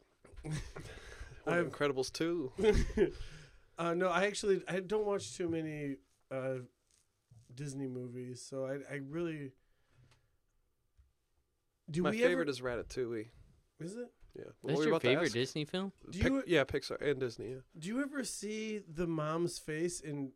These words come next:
Speaker 1: in Toy Story?
Speaker 2: I think so.
Speaker 1: Do you? You
Speaker 2: Not
Speaker 1: see, you see the whole
Speaker 2: sure.
Speaker 1: body and face?
Speaker 3: I don't know about that.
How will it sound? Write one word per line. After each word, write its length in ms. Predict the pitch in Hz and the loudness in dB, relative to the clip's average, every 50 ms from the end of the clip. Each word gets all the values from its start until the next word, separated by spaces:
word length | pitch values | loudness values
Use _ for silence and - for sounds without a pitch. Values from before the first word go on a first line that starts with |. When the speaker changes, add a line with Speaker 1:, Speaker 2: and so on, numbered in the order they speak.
| _ - | _ -6
Speaker 1:
in 200 | 147 143 139 131 | -2 -2 -2 -2
Toy 280 | - 139 139 143 151 | -2 -2 -2 -2 -2
Story? 520 | 156 - - 185 175 180 185 190 196 202 202 - - - _ _ _ _ _ - | -4 -6 -6 -6 -4 -4 -2 -2 -2 -4 -6 -10 -18 -20 _ _ _ _ _ -8
Speaker 2:
I 40 | - | -8
think 180 | 135 - 131 - | -6 -6 -8 -8
so. 240 | - - 135 131 127 _ _ _ _ | -8 -10 -10 -12 -14 _ _ _ _
Speaker 1:
Do 80 | - 156 | -8 -6
you? 280 | 156 160 165 170 165 165 - - - | -4 -4 -4 -6 -6 -10 -16 -14 -8
You 100 | 151 151 | -4 -2
Speaker 2:
Not 120 | 147 147 | 0 0
Speaker 1:
see, 60 | - 175 170 - | 0 -2 -2 -2
you 140 | - 170 - | -6 -6 -2
see 160 | 143 139 127 | 0 2 2
the 120 | 117 110 - | 2 2 0
whole 100 | 165 165 | 0 -2
Speaker 2:
sure. 60 | - 156 | -2 -2
Speaker 1:
body 300 | 156 151 151 156 156 156 | -4 -4 -4 -4 -6 -8
and 120 | 147 139 | -8 -8
face? 400 | - 160 160 165 165 - - - _ _ _ _ - - - - _ - - | -8 -6 -6 -6 -8 -10 -16 -20 _ _ _ _ -12 -12 -12 -12 _ -4 0
Speaker 3:
I 100 | 110 117 | 0 2
don't 180 | 107 101 101 | 2 0 -2
know 140 | 101 101 101 104 | -2 -2 -2 -2
about 280 | 92 87 82 76 57 | -2 -2 -4 -4 -4
that. 240 | 67 80 73 65 - | -6 -6 -6 -8 -10